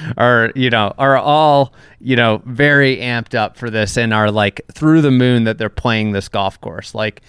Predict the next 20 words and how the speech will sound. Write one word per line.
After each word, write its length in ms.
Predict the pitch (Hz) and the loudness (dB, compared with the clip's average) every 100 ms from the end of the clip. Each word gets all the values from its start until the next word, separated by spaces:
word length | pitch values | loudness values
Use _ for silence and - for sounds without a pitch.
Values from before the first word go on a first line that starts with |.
| _ | _
and 160 | 120 117 | -6 -4
taken 320 | 131 135 127 | -2 -2 0
aback 460 | 117 110 104 104 - | -2 0 -2 -4 -4
that, 240 | 104 95 - | -6 -6 -10
like, 340 | 110 98 - - - _ - | -6 -6 -8 -20 -20 _ -2
this, 220 | 151 151 - - | -2 -2 -12 -4
it's, 200 | 233 - - | -2 -2 -2
it's 200 | 240 - | -4 -2
insane 800 | 240 240 - - 240 247 226 202 | 2 2 2 0 0 2 0 -2
that 240 | 165 175 156 | -2 -2 -2
this 200 | 175 - | -4 -2
golf 360 | 139 139 135 | 0 0 -2
course 500 | - 120 101 - - - _ - | -2 -2 -2 -6 -12 -16 _ -6
hasn't 380 | - 143 139 143 | 0 0 0 -4
hosted 640 | 123 127 120 - 107 - - _ _ _ _ _ - | 0 0 0 -4 -6 -6 -12 _ _ _ _ _ -6
a 220 | 139 147 | 0 0
major 460 | 127 131 139 123 127 | 2 2 0 0 -2
championship. 760 | - 120 107 110 101 - 104 - | 0 -2 -2 -4 -6 -6 -12 -4
It 140 | 160 | 0
is 280 | 185 180 | 2 2